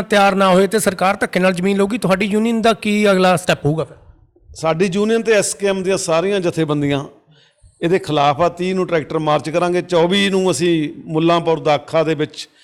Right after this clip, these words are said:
Speaker 2: ਇੱਕ ਵੱਡੀ ਕਿਸਾਨ ਰੈਲੀ ਕਰਕੇ, ਲੋਕ ਜਾਗ ਪਏ ਨੇ, ਲੋਕ ਜਾਗ ਰਹੇ ਨੇ। ਰੋਜ਼ ਸਾਨੂੰ ਫੋਨ ਆ ਰਹੇ ਆ, ਸੁਨੇਹੇ, ਅੱਡ ਅੱਡ ਰੈਲੀਆਂ, ਸਤਾਈ ਨੂੰ ਜੋਧਾਂ 'ਚ ਵੀ ਰੈਲੀ ਆ। ਰੋਜ਼ ਹਰ ਸ਼ਹਿਰਾਂ ਦੇ ਵਿੱਚ ਇਹ ਮੀਟਿੰਗਾਂ, ਰੈਲੀਆਂ ਹੋ ਰਹੀਆਂ ਤੇ ਕਿਸਾਨ ਤਿਆਰ ਨੇ।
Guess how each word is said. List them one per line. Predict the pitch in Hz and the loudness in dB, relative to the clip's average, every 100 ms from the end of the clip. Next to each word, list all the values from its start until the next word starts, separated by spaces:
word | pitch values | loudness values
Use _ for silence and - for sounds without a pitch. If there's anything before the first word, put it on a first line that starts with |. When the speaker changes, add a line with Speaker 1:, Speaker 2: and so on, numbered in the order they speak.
| _ _ - | _ _ -10
Speaker 2:
ਇੱਕ | - | -6
ਵੱਡੀ | 160 156 180 | -4 -2 -2
ਕਿਸਾਨ | 185 180 156 151 170 | -4 -6 -2 -2 0
ਰੈਲੀ | 170 165 165 | 0 2 0
ਕਰਕੇ, | 165 160 156 156 151 - - - - - - - | 0 -2 -2 -4 -6 -12 -20 -20 -20 -20 -20 -10
ਲੋਕ | 180 165 170 160 | -2 2 2 2
ਜਾਗ | 160 151 | 2 2
ਪਏ | 131 170 | 2 0
ਨੇ, | 180 | 0
ਲੋਕ | 170 165 156 | 0 -2 0
ਜਾਗ | 147 139 143 | 0 2 0
ਰਹੇ | 151 170 | -2 0
ਨੇ। | 170 | 0
ਰੋਜ਼ | 165 180 | 0 0
ਸਾਨੂੰ | 170 165 165 165 | -2 -4 -6 -12
ਫੋਨ | - 156 156 | -10 -6 -2
ਆ | 147 | 0
ਰਹੇ | 143 165 | 2 0
ਆ, | |
ਸੁਨੇਹੇ, | 165 156 151 160 | 0 -4 -2 0
ਅੱਡ | 151 185 | 0 0
ਅੱਡ | |
ਰੈਲੀਆਂ, | 165 160 156 165 160 147 - - - | 0 0 0 -2 -2 -4 -14 -20 -14
ਸਤਾਈ | - 170 165 | -2 0 2
ਨੂੰ | 165 | 0
ਜੋਧਾਂ | 156 160 190 | -2 0 -2
'ਚ | 175 | -2
ਵੀ | 170 | 0
ਰੈਲੀ | 160 151 160 | 0 0 0
ਆ। | 151 | 0
ਰੋਜ਼ | 160 196 143 | 2 0 0
ਹਰ | 170 196 - - _ - - | 0 -2 -4 -20 _ -20 -12
ਸ਼ਹਿਰਾਂ | - 175 214 | -2 0 2
ਦੇ | 214 | 2
ਵਿੱਚ | 190 190 | 0 -2
ਇਹ | 175 170 190 - 185 | -2 -2 -4 -8 -2
ਮੀਟਿੰਗਾਂ, | 160 156 165 170 160 | 0 0 0 0 0
ਰੈਲੀਆਂ | 151 156 160 170 | -2 -2 0 0
ਹੋ | 143 147 | 0 0
ਰਹੀਆਂ | 180 180 170 175 - - - | 0 -2 -4 -12 -20 -20 -6
ਤੇ | 175 | -4
ਕਿਸਾਨ | - - 160 165 | -4 -4 -2 -2
ਤਿਆਰ | 165 165 147 160 | -2 0 0 0
ਨੇ। | 180 180 | -4 -6